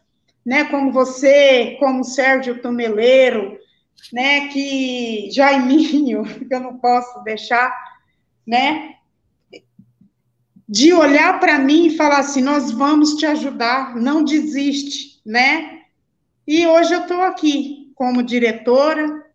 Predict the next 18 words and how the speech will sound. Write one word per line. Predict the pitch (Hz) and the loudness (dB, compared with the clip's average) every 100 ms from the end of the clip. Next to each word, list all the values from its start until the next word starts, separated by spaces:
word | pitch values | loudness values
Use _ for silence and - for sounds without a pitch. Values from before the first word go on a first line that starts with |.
| _ _ _ _ _ - | _ _ _ _ _ -8
luto | 220 269 392 403 302 | 0 4 4 2 -2
muito | 294 320 302 294 269 | 0 2 2 0 -4
pra | 269 247 | 0 -2
que, | 240 - 262 247 226 214 185 - - _ _ _ _ _ _ _ | -2 -4 -4 -2 -4 -6 -8 -14 -20 _ _ _ _ _ _ _
sabe, | - 277 269 240 240 - - - | -6 0 2 0 -4 -8 -14 -2
é, | 254 254 247 | 2 2 2
nós | 254 285 285 | 0 0 0
consigamos | 311 311 311 302 294 285 285 277 277 - - | 2 2 2 0 2 0 0 -2 -4 -6 -2
mudar | 247 339 - 254 240 226 - - _ _ _ _ | 2 4 4 2 2 0 -6 -16 _ _ _ _
a | - | -4
história | 247 240 - 302 294 277 | -4 -4 -2 0 2 0
das | 240 269 - | -2 -4 -6
crianças, | - 311 294 294 285 - - - - - | 0 2 4 2 0 -6 -14 -16 -20 -6
porque, | 247 247 | -4 0
assim, | 254 254 285 269 | -2 -2 -2 0
eu | 262 | 0
vejo | 269 294 254 277 | 2 0 0 -2
muito | 269 294 330 311 302 262 220 - | 2 4 4 2 -2 -6 -6 -12